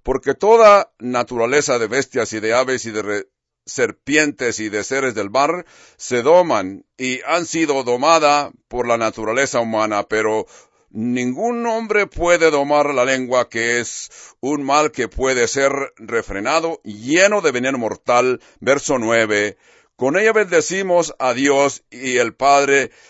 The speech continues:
y con ella maldecimos a los hombres que están hechos a la semejanza de Dios. De una misma boca procede bendición y maldición. Hermanos míos, esto no debe de ser así".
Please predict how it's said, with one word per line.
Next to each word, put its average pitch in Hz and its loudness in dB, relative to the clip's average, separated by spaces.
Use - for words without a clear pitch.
y 117 -4
con 139 2
ella 196 2
maldecimos 147 -2
a 127 0
los 120 -2
hombres 131 -2
que 117 -4
están 147 -2
hechos 151 2
a 117 2
la 120 2
semejanza 123 -2
de 104 -2
Dios. 110 -2
De 113 -4
una 202 0
misma 208 -4
boca 175 2
procede 139 0
bendición 120 -4
y 107 -6
maldición. 101 -4
Hermanos 123 -2
míos, 117 -2
esto 147 4
no 147 2
debe 127 0
de 104 -2
ser 110 -2
así". 87 -6